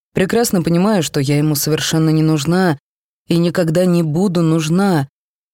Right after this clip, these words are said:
Кто я и кто он? Давай не будем о грустном. Только душу рвет от таких разговоров».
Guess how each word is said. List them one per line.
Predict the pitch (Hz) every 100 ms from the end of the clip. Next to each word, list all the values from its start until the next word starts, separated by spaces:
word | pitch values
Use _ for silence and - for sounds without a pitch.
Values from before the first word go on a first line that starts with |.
| -
Кто | - 143
я | 135 139 147 147 _ _
и | 139
кто | 135 - 143 151
он? | 156 135 127 _ _ _ _ _ -
Давай | 170 196 214
не | 156
будем | 135 143 139 135
о |
грустном. | 131 139 139 - 117 117 - _ _ _ -
Только | 151 143 160
душу | 151 170 160
рвет | 143 131 180 175 -
от | 139 139 - -
таких | 143 139 147 151
разговоров». | 143 147 147 160 170 127 -